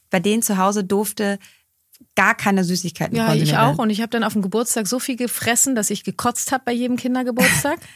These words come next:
Speaker 1: Also wirklich, da war literally, die durfte nichts.
Speaker 2: Nee.
Speaker 1: Und die hat sich sogar, ähm, Toastbrot gekauft und hat das so
Speaker 2: Mhm.
Speaker 1: gegessen. Also die war so, also
Speaker 2: Mhm.
Speaker 1: die hat das, wenn die irgendwo außerhalb war oder hat die dann Geld, hatte sie so viel gekauft. Und ich mir gedacht, „Oh mein Gott, das ist ja
Speaker 2: Ja.
Speaker 1: so.“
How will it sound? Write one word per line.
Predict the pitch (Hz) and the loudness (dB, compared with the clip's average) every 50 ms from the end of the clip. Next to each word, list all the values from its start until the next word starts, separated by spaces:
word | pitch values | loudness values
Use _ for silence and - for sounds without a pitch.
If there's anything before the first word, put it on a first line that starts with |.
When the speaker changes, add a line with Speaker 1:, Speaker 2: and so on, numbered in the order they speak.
| - _ _ - - - _ _ - | -20 _ _ -20 -20 -20 _ _ 0
Speaker 1:
Also | 214 202 202 | 2 2 2
wirklich, | 208 220 - | 0 0 0
da | - 202 190 180 | 0 0 2 4
war | 190 180 | 4 4
literally, | 185 214 254 - 269 233 226 226 - - - | 4 2 2 2 0 0 0 0 -2 -4 -6
die | - 175 190 | -6 -4 0
durfte | 185 208 208 - - 202 | 0 0 0 0 2 2
nichts. | 196 190 190 185 147 - | 4 4 2 2 0 0
Speaker 2:
Nee. | 233 - | 0 2
Speaker 1:
Und | - | 2
die | 196 202 196 | 4 2 2
hat | 214 214 | 2 0
sich | - 220 - - | 0 -4 -4 -4
sogar, | - 175 185 180 196 180 180 180 - - - - - - - _ _ _ _ _ _ - | -4 -4 0 2 2 2 2 0 -4 -12 -20 -20 -20 -20 -20 _ _ _ _ _ _ -4
ähm, | - 175 165 165 160 160 - - - | 0 0 2 2 0 -2 -4 -8 -10
Toastbrot | - - - 226 247 302 339 - - - 135 143 151 139 | -6 0 2 2 4 4 2 0 -2 -2 -2 -2 -2 -2
gekauft | - 147 139 - - 151 147 160 156 - | -2 -4 -4 -2 0 0 0 0 -2 -2
und | 156 156 143 | -2 0 0
hat | 165 - | 0 0
das | 165 165 - | 0 0 0
so | - 160 156 151 151 151 - - - - - - - - | 0 0 0 0 -2 -4 -8 -18 -20 -20 -20 -16 -8 -4
Speaker 2:
Mhm. | 226 214 208 208 | -2 0 0 0
Speaker 1:
gegessen. | 190 147 - 165 160 - - 175 | 0 2 2 2 2 2 0 0
Also | - 156 156 156 | 0 0 0 0
die | 151 160 | 0 2
war | 165 165 170 | 2 2 2
so, | 165 175 185 196 214 214 | 2 0 0 0 0 0
also | - - - 254 254 | 0 0 2 2 2
Speaker 2:
Mhm. | 226 208 | 2 2
Speaker 1:
die | 202 196 185 | 2 2 0
hat | 185 185 185 | 0 0 -2
das, | 180 - - - - - - | -2 -4 -4 -6 -6 -8 -6
wenn | 131 156 165 170 175 | -4 -2 0 0 2
die | 170 185 | 2 0
irgendwo | - 165 185 185 180 | 0 0 0 0 2
außerhalb | 175 - - 196 - 214 190 180 | 2 2 2 2 2 0 -2 0
war | - 175 | -2 0
oder | 180 170 | 0 0
hat | 160 165 - | 0 0 -2
die | 180 | -2
dann | 170 160 | -2 0
Geld, | 156 175 185 202 | 2 2 0 2
hatte | 214 175 165 165 | 0 0 0 0
sie | 165 160 | 0 0
so | 165 190 233 | 0 0 0
viel | 247 - - 233 226 | 0 -2 -2 -2 -2
gekauft. | 208 202 185 - 190 180 | -2 -2 0 0 0 0
Und | 170 156 | 2 2
ich | 151 | 0
mir | 156 147 | 0 0
gedacht, | 135 143 135 147 135 | 0 -2 -2 -2 -2
„Oh | 123 139 | -2 -2
mein | 139 156 156 151 | -2 -2 0 0
Gott, | 156 165 156 156 | 0 0 0 0
das | 151 143 | -2 -2
ist | 151 190 | 0 0
ja | 196 202 208 | 0 2 2
Speaker 2:
Ja. | 208 | 2
Speaker 1:
so.“ | - 160 | 2 2